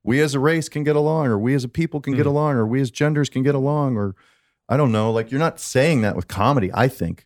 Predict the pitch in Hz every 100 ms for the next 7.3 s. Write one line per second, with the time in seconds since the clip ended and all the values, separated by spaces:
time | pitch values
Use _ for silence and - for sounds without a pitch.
0 | - 147 180 160 - - _ _ _ _
1 | _ - - 233 139 123 214 165 107 110
2 | - _ - 95 - 113 185 - 113 120
3 | 117 107 - 104 135 160 101 98 - 92
4 | 95 110 104 85 - 104 101 - 117 113
5 | 98 107 196 - 113 101 85 _ - 87
6 | - - 110 98 98 117 107 - 110 98
7 | 90 90